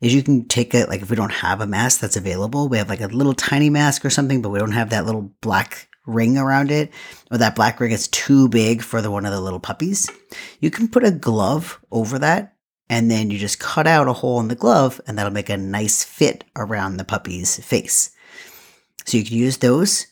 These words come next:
You can also use material for, um, if we're gonna intubate the puppies. So usually, like, you'll see that there's these size two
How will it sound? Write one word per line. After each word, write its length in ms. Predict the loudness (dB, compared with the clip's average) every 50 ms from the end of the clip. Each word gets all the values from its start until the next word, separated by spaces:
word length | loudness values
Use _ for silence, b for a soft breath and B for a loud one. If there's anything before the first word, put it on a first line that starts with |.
| _ b b b b b b b b
You 120 | 0 2
can 120 | 4 4 4
also 280 | 4 4 4 2 2
use 400 | 2 4 4 4 4 2 2 2
material 500 | 0 0 0 0 0 2 2 2 2 2
for, 640 | 0 -2 -4 -2 0 0 0 0 0 -2 -6 -10 _ _ _ _ _
um, 240 | -4 -2 -2 -2 -2
if 160 | -4 -6 -4
we're 80 | -4 -2
gonna 180 | 0 0 0 0
intubate 400 | 0 0 2 4 4 2 2 0
the 80 | -2
puppies. 520 | -6 -6 -6 -6 -6 -8 -8 -8 -8 -10 -14 _
So 180 | -8 -4 -2 0
usually, 240 | 2 2 2 4 4
like, 320 | 2 2 0 -4 -10 _ _ _ _ _ _ _
you'll 160 | -2 0 2 2
see 320 | 2 0 2 2 2 2
that 180 | 2 0 2 4
there's 280 | 4 4 4 2 2
these 200 | 0 0 2 2
size 480 | 0 2 2 2 2 0 0 -2 -4 -4
two 560 | -2 -2 -2 0 0 0 2 2 0 0 -2